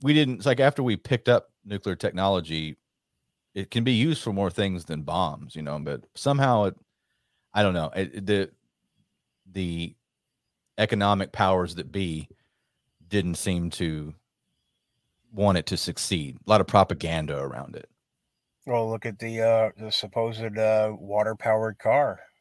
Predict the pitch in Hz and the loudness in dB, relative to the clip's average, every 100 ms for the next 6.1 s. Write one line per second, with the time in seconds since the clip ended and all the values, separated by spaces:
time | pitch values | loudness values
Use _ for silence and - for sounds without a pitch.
0 | - - 98 98 110 101 98 - 95 95 | -20 -8 -8 -6 -2 -2 -2 -6 -8 -6
1 | 101 107 104 95 107 165 - _ 101 101 | -6 -4 -6 -4 -4 -4 -8 _ -8 -6
2 | 98 95 95 - 98 92 113 175 90 - | -2 -2 -2 -4 -8 -4 -4 -4 -8 -14
3 | - 113 - _ _ _ _ _ _ - | -20 -20 -20 _ _ _ _ _ _ -16
4 | 85 110 - - - - _ _ _ - | -12 -8 -10 -12 -18 -20 _ _ _ -20
5 | _ - - 143 - _ - - 117 113 | _ -20 -12 -10 -12 _ -20 -10 -6 -6